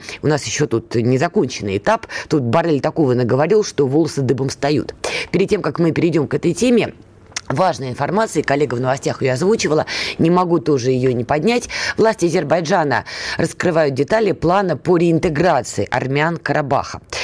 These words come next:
Администрация президента Азербайджана Ильхама Алиева, а, заявила, что армянскому населению Карабаха гарантированы безопасность,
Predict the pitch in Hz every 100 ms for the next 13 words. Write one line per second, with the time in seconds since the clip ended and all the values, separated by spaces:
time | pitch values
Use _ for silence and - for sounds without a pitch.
0 | - 123 151 160 185 156 147 156 147 156
1 | 143 127 127 131 143 220 226 160 123 151
2 | 135 127 160 226 185 180 - - - -
3 | - 143 147 143 143 135 147 151 139 214
4 | 214 170 - - 180 165 156 143 - -
5 | 156 175 165 - 135 143 - 160 156 131
6 | - 135 131 202 - 139 139 147 135 180
7 | 131 123 110 - - - 190 247 - 131
8 | 127 160 175